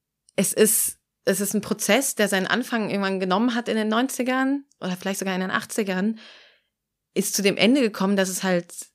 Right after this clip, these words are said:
sich komplett aufgelöst hat, das Thema Subkulturen. Also es gibt sie noch, aber es gibt sie im dauernden Wechsel und man hat so ein Pick and Choose,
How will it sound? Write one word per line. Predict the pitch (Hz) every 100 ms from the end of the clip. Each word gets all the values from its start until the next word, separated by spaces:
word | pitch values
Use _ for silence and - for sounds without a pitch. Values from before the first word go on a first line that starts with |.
| _ -
sich | 214
komplett | - 208 262 -
aufgelöst | 269 - 190 180
hat, | 175
das | 180 -
Thema | 196 180
Subkulturen. | 180 185 180 175 165 165 175
Also | 196
es | 185
gibt | - 277
sie | -
noch, | 294 302 381 -
aber | - 202
es | 196
gibt | 226
sie |
im | 226
dauernden | 202 220 254 214
Wechsel | 196 208 - 262
und | 202
man | 190
hat | 202
so | 202
ein | 190
Pick | 226 226
and | 185
Choose, | - 254 330 -